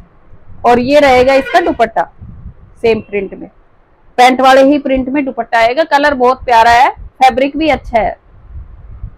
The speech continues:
और price बहुत ही reasonable है, फ़ाइव नाइंटी फ़ाइव। Next जो आया है, ये indigo color में आया है set, Three piece set रहेगा और बहुत ही प्यारा work हो रखा है इस पे,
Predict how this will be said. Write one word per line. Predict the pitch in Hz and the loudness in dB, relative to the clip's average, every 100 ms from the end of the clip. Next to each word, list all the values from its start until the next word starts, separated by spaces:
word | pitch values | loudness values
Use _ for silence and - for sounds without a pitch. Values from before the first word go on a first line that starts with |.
| _ _ _ - | _ _ _ -2
और | 247 247 | 0 0
price | 254 277 302 | 2 4 4
बहुत | 269 240 247 | 2 0 2
ही | |
reasonable | 285 254 240 220 214 165 | 0 0 -2 0 0 -2
है, | 185 | -8
फ़ाइव | - 247 262 269 | -2 2 2 2
नाइंटी | 277 269 269 370 | 0 0 -2 -2
फ़ाइव। | 294 220 185 - - - - - - - - _ - - - - - - - - - 233 | 2 2 0 -6 -10 -8 -10 -12 -16 -20 -20 _ -20 -18 -18 -20 -18 -16 -14 -18 -14 0
Next | 254 277 - | 2 2 -2
जो | 302 330 | 0 4
आया | 330 269 262 269 269 | 6 6 6 6 4
है, | 285 294 359 - - | 4 2 0 -4 -10
ये | 262 285 285 | -2 2 4
indigo | 294 277 285 330 | 4 2 4 2
color | 339 320 311 | 4 4 4
में | 311 320 | 4 2
आया | 262 247 | 4 4
है | 254 | 4
set, | 269 269 302 453 - - - - - - - - - - | 2 0 0 -10 -18 -20 -18 -18 -18 -20 -20 -18 -18 -10
Three | - 294 | -2 0
piece | 294 349 | 0 -2
set | - 302 302 | 2 2 2
रहेगा | 302 262 254 277 392 - _ _ _ _ - _ _ _ _ _ _ _ _ - | 2 2 4 2 0 -4 _ _ _ _ -20 _ _ _ _ _ _ _ _ -4
और | 254 | -2
बहुत | 247 247 262 | 2 2 2
ही | 330 285 _ _ - | -2 -6 _ _ -4
प्यारा | 277 285 302 | 2 4 4
work | 285 269 | 2 0
हो | 254 214 | -2 -2
रखा | 214 - 240 | -4 -4 -2
है | 240 | -2
इस | |
पे, | 247 294 | -6 -10